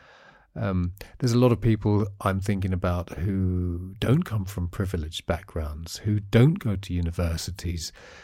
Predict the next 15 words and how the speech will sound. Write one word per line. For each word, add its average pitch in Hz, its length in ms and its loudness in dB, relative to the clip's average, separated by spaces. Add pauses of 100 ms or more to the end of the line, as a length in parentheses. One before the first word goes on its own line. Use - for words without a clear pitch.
(140)
who 120 100 -2
don't 139 240 2
spend 104 300 -2
their 92 120 0
time 90 480 -2 (260)
in 98 160 0
the 95 120 0
circles 104 680 2
that 98 120 -4
make 107 280 0
decisions, 98 800 0 (400)
but 110 180 -2
spend 113 300 2
their 110 100 4
time 107 420 0